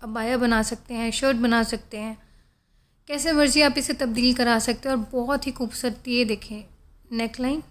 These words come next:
एम्ब्रॉयडरी का बहुत ही खूबसूरत काम दिया गया। ये आपकी स्लीव्स आ गई। सिमिलर फैब्रिक में ही आपकी पैंट्स अवेलेबल हैं। आपको ये लॉन्ग रनिंग फैब्रिक मिलेगा पैंट्स के लिए।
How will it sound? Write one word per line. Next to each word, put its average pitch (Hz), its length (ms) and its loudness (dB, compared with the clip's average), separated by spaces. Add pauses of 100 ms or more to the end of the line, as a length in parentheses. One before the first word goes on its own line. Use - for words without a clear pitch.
(2000)
एम्ब्रॉयडरी 277 640 2 (240)
का 302 100 -4
बहुत 269 580 -4
ही 269 60 -2
खूबसूरत 254 480 -4
काम 233 280 0
दिया 226 160 6
गया। 240 140 4
ये 247 140 8
आपकी 240 260 2
स्लीव्स 254 400 -2
आ 277 100 6
गई। 277 240 2 (1500)
सिमिलर 330 320 0
फैब्रिक 285 460 2
में 311 100 0
ही 302 160 4
आपकी 262 300 2
पैंट्स 240 360 0
अवेलेबल 254 380 4
हैं। 254 240 6 (2250)
आपको 247 300 -6
ये 269 140 4
लॉन्ग 254 380 8
रनिंग 262 240 8
फैब्रिक 247 440 2
मिलेगा 247 360 4
पैंट्स 226 360 0
के 247 140 0
लिए। 247 280 2